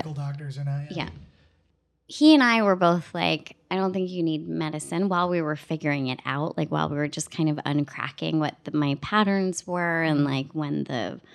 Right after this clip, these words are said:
Speaker 2: these emotional spikes hit and, and what in my life also contributed to all of them, 'cause there is stuff. Um,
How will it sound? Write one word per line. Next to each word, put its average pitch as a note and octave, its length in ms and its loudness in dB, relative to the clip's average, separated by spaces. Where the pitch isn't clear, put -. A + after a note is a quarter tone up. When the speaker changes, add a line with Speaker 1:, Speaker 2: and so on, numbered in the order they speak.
Speaker 2:
these E3 220 0
emotional C#3+ 480 0
spikes - 460 -10
hit A3+ 500 6
and, D3+ 260 0
and D3+ 400 -2
what E3 220 -4
in E3+ 120 2
my D3 140 -2
life D3+ 500 -2
also D3+ 320 -2
contributed D3 840 -4
to - 120 -10
all C#3 200 -2
of C#3+ 180 -4
them, F3+ 260 6
'cause - 340 -8
there E3 160 -10
is D#3 260 -8
stuff. - 380 -8
Um, F#2 640 2